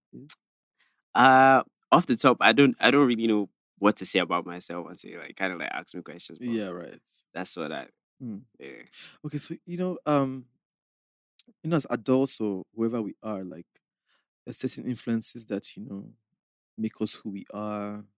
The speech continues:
Speaker 1: the factors that come into play. I mean, to, to even be Vic Tony, there are too many factors that came into play for you to be
Speaker 2: Yeah.
Speaker 1: this person now.
Speaker 2: Yeah.
Speaker 1: And I'm curious, what are those factors for you? Like, tell me, what was growing up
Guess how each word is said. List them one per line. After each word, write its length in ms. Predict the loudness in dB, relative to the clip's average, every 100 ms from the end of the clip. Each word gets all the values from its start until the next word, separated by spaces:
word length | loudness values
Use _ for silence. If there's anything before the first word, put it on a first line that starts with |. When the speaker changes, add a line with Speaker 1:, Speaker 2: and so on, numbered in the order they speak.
| _ _
Speaker 1:
the 100 | -16
factors 520 | -12 -8 -8 -6 -6
that 160 | -4 -10 _ _ _ _ _ _ _
come 140 | -2 -2
into 200 | -2 -10
play. 520 | _ -6 -4 -6 -10 -12
I 40 |
mean, 120 | -8 -8
to, 160 | -10 _ _ _ 2
to 80 | 4
even 160 | 4
be 160 | 2 0 -2
Vic 180 | -10
Tony, 220 | -4 -2 -2
there 60 |
are 20 |
too 140 | -6 -10
many 140 | -10
factors 280 | -10 -12 -10
that 140 | -12
came 140 | -10 -8
into 160 | -8
play 220 | -12 -16 -16
for 140 | -12
you 160 | -6 -4
to 40 |
be 80 | -4
Speaker 2:
Yeah. 60 | -6
Speaker 1:
this 140 | -10
person 400 | -10 -12 -12 -12
now. 100 | -8
Speaker 2:
Yeah. 220 | -8 -8
Speaker 1:
And 160 | -14 -18 _ -20 _ _ _
I'm 100 | -18
curious, 400 | -8 0 2 2
what 140 | -2 -2
are 40 |
those 200 | -2 -4
factors 340 | -8 -8 -10
for 140 | -8 -6
you? 280 | -6 -6 -6
Like, 180 | -8 -10 _ _
tell 140 | -10 -6
me, 160 | -6 -8 _ -6
what 100 | -4
was 160 | -4
growing 400 | -6 -2 -2 -2
up 80 | -6